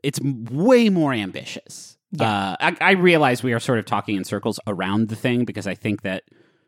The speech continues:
Speaker 1: you kinda need to watch how it
Speaker 2: Yeah,
Speaker 1: develops.
Speaker 2: I
Speaker 1: It's
Speaker 2: don't
Speaker 1: only
Speaker 2: wanna s-,
Speaker 1: five episodes.
Speaker 2: I don't wanna spoil anything.
Speaker 1: Uh, and,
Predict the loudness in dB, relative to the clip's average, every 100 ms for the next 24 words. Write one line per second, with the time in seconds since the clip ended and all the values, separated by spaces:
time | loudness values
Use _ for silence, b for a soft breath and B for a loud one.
0 | b -8 -6 -2 -2 0 0 0 0 0
1 | -2 -2 -4 -6 -4 0 0 0 0 2
2 | 2 2 2 2 4 2 0 0 0 2
3 | 0 -2 -4 -6 -8 -6 -4 -4 -4 -6
4 | -8 -8 -6 -8 -10 -12 -4 0 0 0
5 | -4 -4 -4 -4